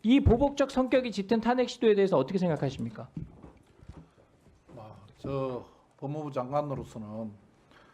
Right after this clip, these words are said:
Speaker 2: 특정 사건의 처분 결과가 마음에 들지 않는다는 이유로 명확한 헌법이나 법률 위반 사항이 없는데도 수사 책임자, 실무자에 대해서 탄핵 소추를 추임할-, 추진하는 것은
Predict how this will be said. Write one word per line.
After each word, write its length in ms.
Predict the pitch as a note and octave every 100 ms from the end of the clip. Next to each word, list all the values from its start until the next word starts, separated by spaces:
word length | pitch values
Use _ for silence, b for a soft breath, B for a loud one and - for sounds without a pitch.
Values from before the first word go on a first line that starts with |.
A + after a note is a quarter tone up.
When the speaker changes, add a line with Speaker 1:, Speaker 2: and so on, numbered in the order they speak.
| b b - -
Speaker 2:
특정 420 | - C#3+ C#3 D#3 D3
사건의 760 | - C3+ C#3 - D3 C3+ A#2 -
처분 460 | - C#3+ C#3+ C#3+
결과가 440 | C3+ B2+ B2+ C#3+ A#2+
마음에 380 | A2+ B2+ C3+ B2
들지 320 | B2 C3 C#3
않는다는 760 | G#2+ C3 C#3+ C#3 C#3 B2+ A#2+
이유로 600 | A2+ B2 C3 G#2+ A2+ G#2+ A2 b b b b b b b -
명확한 640 | B2+ D#3 C#3+ C#3 D3 C3
헌법이나 680 | - D#3 D3 E3 D#3 C#3 A2 -
법률 360 | C3+ C#3 D3+ C#3+
위반 220 | D#3 C3+
사항이 460 | C3+ B2+ C3+ C3+
없는데도 640 | A#2+ D3 E3 E3 A#2 A2 A#2+ -
수사 440 | - B2+ C3+ B2+ -
책임자, 600 | - E3 E3 D3 A2+ - -
실무자에 720 | - E3+ E3+ F3 D#3 B2+ A#2+
대해서 580 | A2+ A2+ A#2 A#2 A#2 B2 B2
탄핵 340 | - C#3+ D3
소추를 400 | C#3 C3+ - D#3
추임할-, 440 | - E3+ C#3+ B2+ C3 - B B B B
추진하는 480 | - E3+ D3 B2+ C#3
것은 460 | C#3 C#3 A#2 A#2+